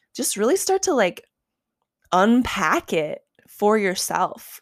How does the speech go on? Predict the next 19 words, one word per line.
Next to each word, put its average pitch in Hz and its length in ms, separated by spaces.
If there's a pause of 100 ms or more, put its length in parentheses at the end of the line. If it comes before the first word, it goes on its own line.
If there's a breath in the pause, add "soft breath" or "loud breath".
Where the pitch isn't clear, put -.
That's 196 200
what 240 80
I've 185 200
been 180 200
doing 165 460
for, - 480
for - 180
many 175 380
years 175 340
and, 170 220 (480 loud breath)
you - 80
know, 160 120
will 160 100
continue 196 440
to 180 100
do 175 140
for 175 180
many 170 360
more 175 500